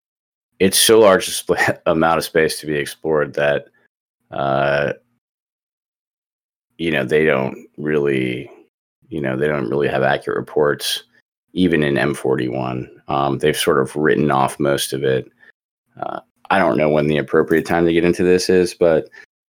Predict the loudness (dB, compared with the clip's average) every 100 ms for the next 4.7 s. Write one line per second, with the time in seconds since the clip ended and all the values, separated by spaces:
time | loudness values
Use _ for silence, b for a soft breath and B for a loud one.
0 | _ 0 2 4 6 6 6 4 2 0
1 | 2 4 4 2 -2 -16 _ -10 -2 0
2 | 2 2 2 0 -2 -6 _ _ _ _
3 | _ _ _ _ -10 -8 -6 -6 -6 -4
4 | 0 2 4 2 0 -2 -4